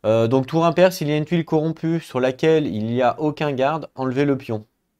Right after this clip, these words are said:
Bah, il y a bien une tuile, euh, corrompue. Ici. Mais il y a des gardes. Donc, euh, je laisse le pion, forcément. Voilà. Donc, si c'est pas le cas, défaussez la carte.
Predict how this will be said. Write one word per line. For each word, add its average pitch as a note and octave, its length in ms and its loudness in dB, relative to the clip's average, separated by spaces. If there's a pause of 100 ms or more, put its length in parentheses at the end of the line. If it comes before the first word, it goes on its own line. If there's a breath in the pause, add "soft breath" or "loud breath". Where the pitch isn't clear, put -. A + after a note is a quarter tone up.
(880 loud breath)
Bah, G2 100 2
il G2 60 0
y G2+ 40 2
a G2+ 40 2
bien C#3 220 2
une C#3+ 80 0
tuile, C3 320 -2
euh, G2 260 2
corrompue. G2 520 -4 (1600)
Ici. E3 340 -8 (440)
Mais G2 100 -4
il - 20 -2
y G2+ 60 2
a G2 40 0
des G#2+ 140 -2
gardes. F#2 260 2 (340)
Donc, F2+ 260 -10
euh, F2+ 100 -6
je F2+ 80 -6
laisse G2 180 -4
le G#2+ 100 0
pion, D3 180 0
forcément. A2+ 440 -6 (380)
Voilà. E2+ 220 -8 (2500 loud breath)
Donc, A2+ 140 -2
si - 80 -10
c'est D3 140 2
pas B2+ 100 6
le A#2 80 2
cas, C#3 140 4
défaussez B2 340 -2
la G2+ 140 0
carte. G#2+ 400 -8